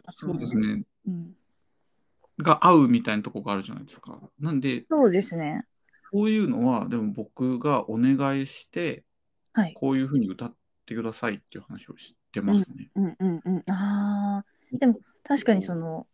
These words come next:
Speaker 2: う
Speaker 1: すぐるさんの書くちょっとマイナーの
Speaker 2: はい。
Speaker 1: 曲には、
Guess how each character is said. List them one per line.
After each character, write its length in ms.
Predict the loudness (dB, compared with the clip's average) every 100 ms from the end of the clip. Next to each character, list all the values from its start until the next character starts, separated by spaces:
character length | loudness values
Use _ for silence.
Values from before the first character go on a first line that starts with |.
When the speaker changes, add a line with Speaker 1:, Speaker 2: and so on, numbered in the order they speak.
| -14
Speaker 2:
う 40 |
Speaker 1:
す 80 | 2
ぐ 80 | 6
る 100 | 6
さ 140 | 6
ん 40 | 4
の 100 | 4
書 120 | 2
く 120 | 0
ち 100 | -4
ょ 40 | -4
っ 20 |
と 120 | -4
マ 200 | -4 -4
イ 60 | -4
ナ 460 | -4 -4 -6 -6 -6
ー 560 | 2 4 4 0 -8 2
の 140 | 4
Speaker 2:
は 140 | 6 2
い。 60 | -8 _ _ _ _ _ _ _ _ _
Speaker 1:
曲 260 | -10 -2 0
に 160 | 2 0
は、 320 | 0 -4